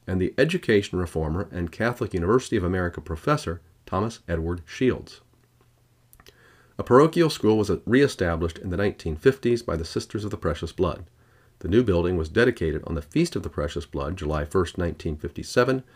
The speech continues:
and a convent was added to the parish complex a few years later.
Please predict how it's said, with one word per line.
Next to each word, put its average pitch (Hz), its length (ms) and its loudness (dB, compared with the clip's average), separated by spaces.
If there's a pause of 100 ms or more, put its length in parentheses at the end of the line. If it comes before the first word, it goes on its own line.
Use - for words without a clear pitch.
(340)
and 78 120 -4
a 73 40 -6
convent 139 460 0
was - 240 -2
added 135 260 2
to 143 60 0
the 110 100 -2
parish 143 360 0
complex 82 580 -4
a - 100 -6
few 90 200 -2
years 73 340 -6
later. 101 320 2